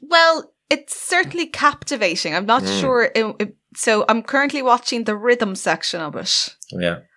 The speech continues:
Speaker 1: Um, a lot of people are going for hip hop, jazz combos,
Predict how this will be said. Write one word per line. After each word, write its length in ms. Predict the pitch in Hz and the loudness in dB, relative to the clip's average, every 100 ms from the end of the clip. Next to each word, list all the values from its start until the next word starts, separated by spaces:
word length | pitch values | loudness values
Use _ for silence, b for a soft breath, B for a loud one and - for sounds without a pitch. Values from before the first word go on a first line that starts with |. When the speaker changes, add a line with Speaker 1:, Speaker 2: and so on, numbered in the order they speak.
| b b b _ 202 | b b b _ -10
Speaker 1:
Um, 640 | 180 175 170 175 175 - _ | -4 0 0 0 -4 -12 _
a 140 | 190 185 | -4 2
lot 200 | 196 208 | 4 4
of 80 | |
people 260 | - 220 220 | 0 -2 0
are 60 | 196 | 2
going 440 | 208 196 180 185 | 4 6 4 0
for 640 | - 196 175 170 170 175 _ _ _ | -6 -4 -2 0 0 -4 _ _ _
hip 240 | 269 262 | -4 -4
hop, 340 | - 208 - - - _ _ _ _ _ | 2 2 2 -10 -14 _ _ _ _ _
jazz 680 | - 214 196 180 160 165 - - | -2 4 6 6 2 -2 -8 -4
combos, 840 | - 175 175 156 - - - | 2 2 2 -2 -2 -4 -8